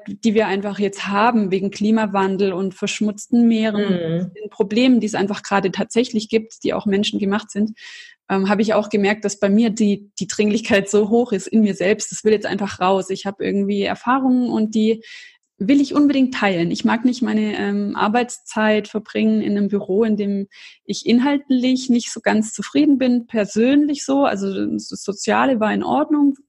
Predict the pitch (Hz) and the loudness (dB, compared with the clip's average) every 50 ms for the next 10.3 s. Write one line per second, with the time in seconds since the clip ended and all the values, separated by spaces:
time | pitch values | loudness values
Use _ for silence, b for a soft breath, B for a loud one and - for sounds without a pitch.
0 | _ _ - 208 214 220 208 208 202 202 208 202 196 - 262 294 285 285 285 - | _ _ -12 -6 -6 -4 -2 -2 -2 -2 -2 -4 -2 0 0 0 0 0 0 0
1 | - 254 247 240 233 226 226 220 214 202 214 208 226 233 226 214 208 - - - | 0 -2 0 0 0 0 2 2 2 2 2 2 2 2 2 0 -2 -6 -6 -8
2 | 214 - 226 220 226 220 - 226 220 220 - 214 - - 208 - - 226 202 220 | -6 -4 -2 -2 -2 -2 -4 -6 -8 -8 -10 -8 -6 -8 -8 -4 -4 0 0 2
3 | 208 214 233 226 B B B B B B B B _ 202 202 208 208 202 - 196 | 2 2 0 -2 B B B B B B B B _ 0 2 2 2 2 2 2
4 | 196 208 208 202 202 - _ _ - 214 - - 214 214 202 202 196 196 196 - | 2 2 2 2 -2 -6 _ _ -6 -4 0 2 2 2 2 2 0 0 0 -2
5 | 190 190 190 196 190 180 185 180 208 196 - - 196 196 214 220 214 214 - - | -2 -2 -2 -2 -2 -2 -2 -2 -2 -4 -2 0 2 4 4 4 2 0 -2 0
6 | 208 202 202 170 196 196 - - 175 170 - - - - 180 180 175 180 - - | 0 2 2 0 -2 -6 -6 -6 -6 -6 -6 -10 -8 -4 -2 -2 0 0 0 0
7 | 180 196 - - - 185 180 180 180 180 190 180 180 180 - _ - 202 190 185 | -2 -2 -4 -4 -6 -6 -4 -4 -4 -4 -4 -4 -6 -6 -8 _ -4 -2 0 0
8 | 180 175 185 208 190 - - - 196 202 208 220 208 - 185 214 - 208 214 214 | 0 0 -2 -4 -6 -10 -6 -2 0 2 2 2 2 2 0 2 2 0 -2 0
9 | - 220 214 208 190 180 175 180 202 226 226 202 - 214 190 196 - - - - | 0 0 0 2 0 2 2 2 2 2 2 2 2 0 -2 -2 -4 -8 -8 -8
10 | - - - - - | -8 -8 -10 -10 -10